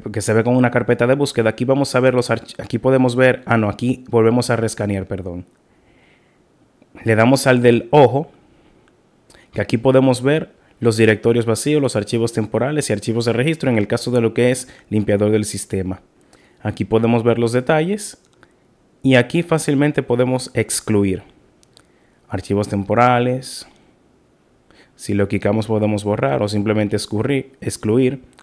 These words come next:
Como ven, de una vez tenemos la opción de excluirlos. Si son importantes, si sabemos lo que es, podemos excluirlos. Aquí en aplicaciones, si entramos en la aplicación, podemos ver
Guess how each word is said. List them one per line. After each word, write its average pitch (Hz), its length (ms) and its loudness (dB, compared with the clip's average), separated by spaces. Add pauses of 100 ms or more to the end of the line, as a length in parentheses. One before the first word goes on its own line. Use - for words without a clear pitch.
(240)
Como 98 120 0
ven, 107 120 2
de 110 60 2
una 110 100 2
vez 107 140 0
tenemos 107 240 0
la 104 60 0
opción 104 200 -4
de 101 80 -2
excluirlos. 117 680 -4 (380)
Si - 160 -6
son 117 200 0
importantes, 110 600 2
si 107 80 -4
sabemos 110 340 2
lo 127 140 0
que 120 100 4
es, 143 80 0
podemos 117 360 0
excluirlos. 95 760 -4 (520)
Aquí - 280 -2
en 131 120 6
aplicaciones, 147 960 0 (1040)
si - 160 -8
entramos 104 400 -2
en 120 80 0
la 117 80 4
aplicación, 120 500 -2
podemos 107 380 0
ver 110 480 2